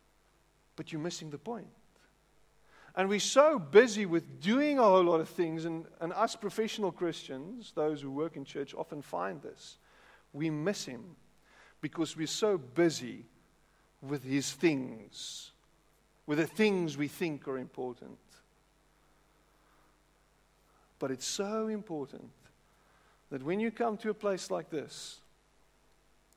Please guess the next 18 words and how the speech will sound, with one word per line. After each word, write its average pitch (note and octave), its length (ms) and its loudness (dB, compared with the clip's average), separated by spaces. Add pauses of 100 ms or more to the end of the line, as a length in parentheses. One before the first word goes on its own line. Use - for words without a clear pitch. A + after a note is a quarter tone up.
(160)
you C#3+ 160 -4
lose E3+ 500 0
yourself C3+ 580 -6
in C#3+ 80 -8
the D3+ 100 -6
moment A#2 640 -8 (400)
and C3+ 120 -4
you C3+ 100 -2
focus D#3 540 -2
on B2+ 140 -6
the C3 100 -4
here D3 520 0 (400)
and C3 180 -4
the B2+ 80 -2
now A#2 600 -2 (520)
and C3+ 160 -6
you C3 140 -8
listen C3+ 540 -2